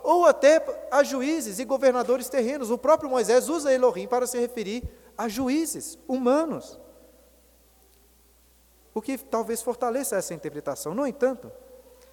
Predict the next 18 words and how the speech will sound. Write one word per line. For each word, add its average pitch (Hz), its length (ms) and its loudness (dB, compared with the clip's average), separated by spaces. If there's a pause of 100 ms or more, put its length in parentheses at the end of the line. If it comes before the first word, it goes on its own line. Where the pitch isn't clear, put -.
(360)
eu 185 80 2
acho 214 160 2
que - 60 -10
existem 202 540 -8 (160)
dificuldades 175 640 -6
com 160 120 -10
essa 165 160 -8
interpretação. 156 680 -10 (480)
Uma 294 140 -4
delas 208 240 0
está 214 220 -4
no 208 60 -6
fato 214 280 -2
de 190 100 -10
que, 226 220 -12 (1200)
apesar 247 480 0
de 240 160 -6
Elohim, 208 720 0